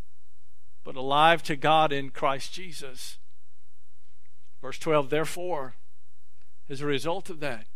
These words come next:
if you understand and you see that, then notice what Paul writes in verse twelve, "Therefore, do not let sin reign in your mortal body so that you obey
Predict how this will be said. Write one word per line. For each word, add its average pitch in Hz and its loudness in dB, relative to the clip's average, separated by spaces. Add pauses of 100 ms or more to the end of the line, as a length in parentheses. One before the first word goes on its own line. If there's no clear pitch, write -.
(540)
if 135 -2
you 151 0
understand 170 0
and 147 0
you 139 -2
see 208 -2
that, 143 0 (1040)
then 170 -2
notice 165 0
what 156 2
Paul 160 6
writes 156 6
in 147 0
verse 156 0
twelve, 175 0 (320)
"Therefore, 160 2 (720)
do 165 6
not 165 6
let 160 2
sin 165 -2
reign 151 2
in 147 0
your 143 0
mortal 143 0
body 131 2 (580)
so 143 0
that 135 2
you 143 -2
obey 123 -2